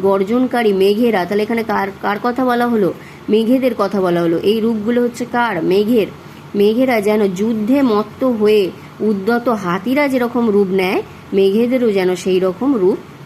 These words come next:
তারা ধারণ করেছে। এই বর্ষায় অরণ্যভূমির কোনো স্থান যেন ভ্রমরের গুঞ্জনরূপ সঙ্গীতে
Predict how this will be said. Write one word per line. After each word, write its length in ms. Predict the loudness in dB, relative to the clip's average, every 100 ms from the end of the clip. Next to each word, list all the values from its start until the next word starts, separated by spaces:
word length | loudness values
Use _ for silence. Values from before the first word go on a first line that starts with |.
| -12 -4
তারা 220 | -2 -2
ধারণ 340 | -2 0 -2
করেছে। 460 | 0 -2 -2 -4 -4 -8 -20 -20 -14 -2
এই 180 | 0 2
বর্ষায় 600 | 0 -2 -2 -2 -2 -4 -12 -4
অরণ্যভূমির 800 | 0 2 2 2 0 2 2 0 2
কোনো 260 | 2 2
স্থান 500 | -2 -4 -2 0 -2 -4 -16 -4
যেন 260 | -2 0 0
ভ্রমরের 640 | 2 2 2 2 2 0 -2 -14 -8 2
গুঞ্জনরূপ 680 | 4 4 2 2 2 0 -4
সঙ্গীতে 680 | -2 0 0 -2 2 2